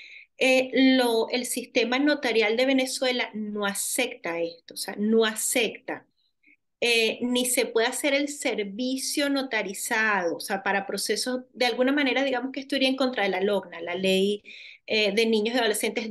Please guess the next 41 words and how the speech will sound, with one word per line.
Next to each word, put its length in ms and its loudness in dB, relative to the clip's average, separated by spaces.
de 160 4
Venezuela. 760 -4
No 240 2
puede 280 4
renunciar 880 0
ante 200 -4
notaría 640 -4
a 140 -2
la 180 -2
custodia 600 0
de 80 2
este 200 -6
niño 460 2
o 80 -4
renunciar 500 -2
al 140 0
servicio, 680 0
ni 160 4
siquiera 400 2
porque 220 -4
tiene 220 0
diecinueve 600 2
años, 260 -4
porque 220 -4
uno 80 2
dice, 180 -2
bueno, 420 0
pero 140 -4
ya, 180 0
ya 160 0
no 120 -2
es 80 -4
niño, 400 0
no 80 -6
es, 140 -8
¿por 180 -2
qué 140 0
no 100 2
lo 140 2
aceptan? 560 -4
No. 180 -2